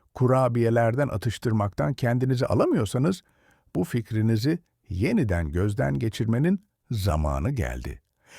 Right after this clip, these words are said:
Endüstriyel şekerlemeler iki toksik elementi bir araya getiriyor. Kalp, rafine şeker ve trans yağlar. Bu ikili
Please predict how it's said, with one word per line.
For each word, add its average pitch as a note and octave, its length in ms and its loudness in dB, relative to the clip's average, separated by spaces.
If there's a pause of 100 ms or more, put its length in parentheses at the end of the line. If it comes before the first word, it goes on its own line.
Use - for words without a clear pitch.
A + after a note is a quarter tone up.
(200)
Endüstriyel B2 800 2
şekerlemeler G#2+ 920 -2 (380)
iki F3 400 -2
toksik G2+ 640 -4
elementi A2+ 600 -2
bir C#4+ 140 2
araya F#2+ 320 2
getiriyor. F2+ 580 -2 (340)
Kalp, A2+ 340 0 (640)
rafine D#2+ 480 0
şeker E3 600 -4 (400)
ve D2+ 160 -4 (100)
trans D2+ 540 -4
yağlar. D2+ 600 -2 (640)
Bu D#3+ 160 4
ikili E3 540 2